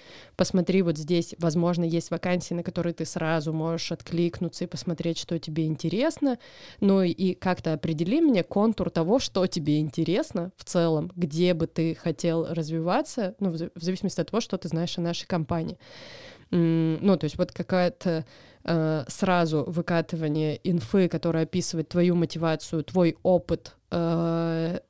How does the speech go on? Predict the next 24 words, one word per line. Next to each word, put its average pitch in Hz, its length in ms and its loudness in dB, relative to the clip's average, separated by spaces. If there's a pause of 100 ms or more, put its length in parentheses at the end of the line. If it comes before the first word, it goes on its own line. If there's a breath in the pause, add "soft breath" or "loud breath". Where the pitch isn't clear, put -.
(180)
и, 170 680 4
ну, 170 120 2
возможно, 165 400 0
при-, - 240 -8
при-, 175 240 0 (340)
примеры 180 480 4
того, 175 280 -2
что - 180 -10
ты 165 160 -2
ре-, 165 280 -4
реализовал 175 680 0
в 196 420 0
своей 180 360 -2
практике, 175 480 -6 (100)
это - 200 -4
сразу 170 520 -2 (120)
плюс 175 280 -2
карме, 220 500 2 (520 loud breath)
минус, 185 600 4
э, 160 460 2
стресс, 208 540 0 (420 loud breath)
э, 160 580 0
у, 180 580 2 (260)
м, 143 500 -4